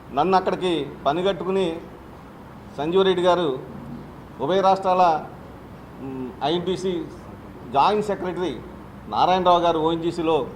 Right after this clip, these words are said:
ప్రముఖ పాత్ర పోషిస్తున్నారు. ఆయన్ని "నువ్వు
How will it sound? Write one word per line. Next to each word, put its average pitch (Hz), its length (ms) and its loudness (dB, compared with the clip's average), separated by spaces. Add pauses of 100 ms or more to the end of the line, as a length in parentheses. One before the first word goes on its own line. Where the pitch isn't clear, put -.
(260)
ప్రముఖ 151 200 0
పాత్ర 165 300 2
పోషిస్తున్నారు. 156 580 -2 (600)
ఆయన్ని 165 560 2 (1040)
"నువ్వు 135 500 -2